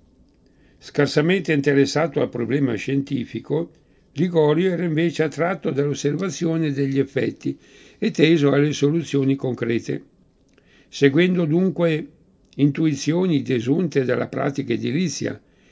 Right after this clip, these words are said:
e dall'osservazione diretta dei danni, e ispirandosi alle tecniche costruttive dell'antichità romana, vedi Plinio e Vitruvio,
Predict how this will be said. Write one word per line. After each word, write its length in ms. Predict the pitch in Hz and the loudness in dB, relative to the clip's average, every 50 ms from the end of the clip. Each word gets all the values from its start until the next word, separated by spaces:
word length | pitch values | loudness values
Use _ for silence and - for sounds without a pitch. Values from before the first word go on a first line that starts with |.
| _ _ _ - | _ _ _ -2
e 120 | - 135 | -2 2
dall'osservazione 840 | 131 147 139 139 139 135 - 139 143 139 139 131 - - 180 180 160 | 2 4 4 6 4 4 4 2 2 2 2 0 0 -2 -2 0 0
diretta 420 | 135 123 123 123 147 160 143 139 131 | 0 0 0 0 0 0 -2 -4 -6
dei 220 | 120 127 139 143 | 0 2 0 0
danni, 500 | 135 123 104 - - 113 131 143 185 220 - - _ _ _ _ _ _ _ _ _ _ - 143 | 2 0 -4 -4 -4 -2 0 -2 -2 -2 -8 -16 _ _ _ _ _ _ _ _ _ _ -2 0
e 40 | 147 | 0
ispirandosi 880 | 147 127 - 160 156 151 170 185 214 220 214 185 175 - - - 156 | 0 0 0 0 0 2 2 2 2 0 0 0 0 -2 0 -2 -2
alle 220 | 151 143 139 135 | 2 2 0 0
tecniche 680 | 139 - 160 170 180 180 160 147 139 139 147 143 135 - | 2 -2 0 0 0 2 2 0 0 0 0 -2 -2 -4
costruttive 1040 | - - 165 175 147 143 - 147 147 147 135 - - 156 170 190 185 143 117 117 117 | -6 -4 -2 -2 -2 -4 -4 -2 -2 -2 -2 -4 -4 -4 -2 -2 -2 -2 -2 -2 -4
dell'antichità 840 | 117 127 123 120 127 123 113 - 131 123 - 135 127 - - 131 131 | -2 -4 -4 -4 -4 -6 -6 -8 -8 -8 -6 -6 -6 -2 -2 -2 0
romana, 600 | 123 127 120 120 117 107 107 107 117 135 170 - - _ _ _ _ _ _ _ _ _ _ _ | 0 -2 -2 -2 -4 -4 -4 -4 -4 -4 -4 -6 -8 _ _ _ _ _ _ _ _ _ _ _
vedi 360 | - 127 151 123 113 117 - - | -10 -4 -4 -4 -2 -4 -6 -6
Plinio 500 | - 151 165 131 135 131 123 120 117 113 | -4 -4 2 2 2 4 2 2 0 0
e 60 | 113 | 0
Vitruvio, 720 | 120 139 139 - 117 110 110 104 110 127 151 185 - - | 0 0 0 0 -2 -2 -2 -4 -2 -2 -2 -2 -4 -8